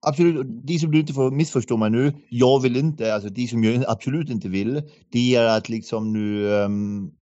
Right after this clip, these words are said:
mellantränare eller nu jag som, som, eh, ny-, nystartad tränare eller liten tränare ska få någonting gratis.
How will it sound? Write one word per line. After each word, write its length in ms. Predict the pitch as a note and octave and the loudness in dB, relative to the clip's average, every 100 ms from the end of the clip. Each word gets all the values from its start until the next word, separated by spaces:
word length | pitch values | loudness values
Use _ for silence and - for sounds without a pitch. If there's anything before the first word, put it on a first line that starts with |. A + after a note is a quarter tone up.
| _ | _
mellantränare 760 | A#2+ C#3 D3 C3+ B2+ C3 A#2+ G#2+ | 2 4 2 2 0 0 0 0
eller 160 | A2 | 0
nu 380 | A2+ A2+ A#2+ A#2+ | 0 -4 -4 0
jag 240 | A2+ B2 | 2 2
som, 440 | A#2+ A2+ A2 G#2+ G2+ | 0 -4 -4 -4 -6
som, 480 | G2+ G2 F#2+ F#2+ - | -4 -2 -2 -4 -4
eh, 340 | F#2+ F#2+ F#2 | -4 -4 -2
ny-, 260 | G2+ A#2 B2+ | -2 -2 -2
nystartad 560 | G#2 C3 D3 A2+ G#2 G2 | 0 0 2 2 0 0
tränare 260 | G#2 G#2+ G2+ | 0 2 2
eller 160 | G2 F#2+ | 2 0
liten 260 | D3+ A#2 | 0 -2
tränare 520 | F#2+ F2+ F2+ F#2 G#2+ - - - | 0 0 2 2 0 -2 -8 -4
ska 200 | - A2+ | 0 2
få 120 | A2+ | 2
någonting 260 | G#2 F#2+ | 0 -2
gratis. 580 | F#2 A2 A2+ C#3+ F#2 - | 0 0 0 -6 -10 -14